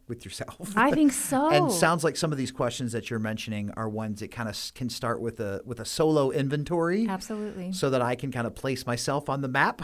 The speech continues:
Speaker 1: <laughs>
Speaker 2: Yeah.
Speaker 1: before I invite my spouse into that conversation
Speaker 2: I
Speaker 1: as
Speaker 2: think
Speaker 1: well.
Speaker 2: so. But man, to think about going it alone when it comes to some of these places where I might bump into shame, I think this is where, you know, Jesus is so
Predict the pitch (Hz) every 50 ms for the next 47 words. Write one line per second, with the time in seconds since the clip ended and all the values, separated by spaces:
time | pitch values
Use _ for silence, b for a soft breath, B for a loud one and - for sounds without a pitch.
0 | - - - 220 214 202 190 185 185 175 170 165 160 135 120 - - 123 113 104
1 | 107 107 104 98 104 98 92 69 98 98 - - - 90 92 90 - - 92 87
2 | 87 90 85 82 - 90 87 82 85 - - 87 - - - 196 208 214 - 240
3 | 233 226 226 - 240 240 240 208 180 156 - 196 214 202 - 214 233 269 269 233
4 | - - - - 226 226 220 - 254 262 254 262 262 240 226 226 220 226 240 240
5 | 220 220 202 190 185 180 185 226 285 311 302 254 220 208 214 220 214 214 214 -
6 | 202 - 202 196 196 190 208 196 - - 208 226 254 277 240 254 262 254 233 226
7 | 220 208 208 202 190 226 214 208 196 - - 208 185 190 208 233 254 254 254 B
8 | B B B B B B 214 208 254 269 262 254 240 233 - 311 302 - 240 220
9 | 208 208 214 214 220 226 B B B _ - 196 202 196 185 190 - - - 208
10 | 214 202 214 190 190 196 185 - - - - - - 196 202 233 226 214 214 -